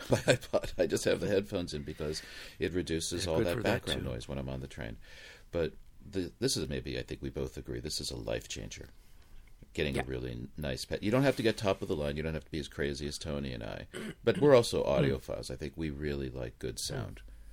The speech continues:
Speaker 2: Mm.
Speaker 1: So it's
Speaker 2: Mm.
Speaker 1: different. Okay. How about favorite apps, toys?
Speaker 2: Okay, software, kind of fast,
Speaker 1: Let's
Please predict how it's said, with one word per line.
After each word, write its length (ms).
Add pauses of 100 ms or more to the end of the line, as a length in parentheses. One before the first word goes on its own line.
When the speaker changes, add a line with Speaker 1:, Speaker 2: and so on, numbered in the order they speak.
(560)
Speaker 2:
Mm. 220
Speaker 1:
So 300
it's 160
Speaker 2:
Mm. 40
Speaker 1:
different. 320
Okay. 320 (360)
How 180
about 360 (880)
favorite 380
apps, 420 (340)
toys? 500
Speaker 2:
Okay, 360
software, 560
kind 260
of 60
fast, 280
Speaker 1:
Let's 140